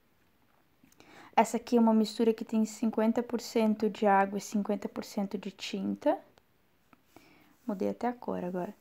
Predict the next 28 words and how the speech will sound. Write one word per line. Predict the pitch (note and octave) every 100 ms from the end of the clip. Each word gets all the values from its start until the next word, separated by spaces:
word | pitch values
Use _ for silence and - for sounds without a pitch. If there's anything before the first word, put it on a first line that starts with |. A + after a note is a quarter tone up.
| _ - - - -
Essa | A3+ A3 B3
aqui | A#3+ A#3
é |
uma | A#3
mistura | A3 - A3
que | A3
tem | A3
uns | G#3+
setenta | A#3+ A#3 A3+ A3+ A#3 A3+
por | A3
cento | G#3+ - G#3+ G#3 G#3 G#3
de | G3+
tinta, | - - G#3+ G#3 G3+ G3+ F#3+
trinta | - G3+ G3 G3
por | G3+
cento | - G3 F#3 F#3+
de | -
água. | F#3 F3+ F#3 C4 E4 - _ _ _ _ _ _ _ _ _ _ _ _ _
<laughs> | - - - - - _ C#4
Eu | C#4
vou | - C4+
mudando | C4+ - _ -
as | - -
cores. | - - - - - - - - F#4+ F#4+ D#4+
E | D4 B3+
essa | B3 B3+
aqui | C4+ - B3
é | B3+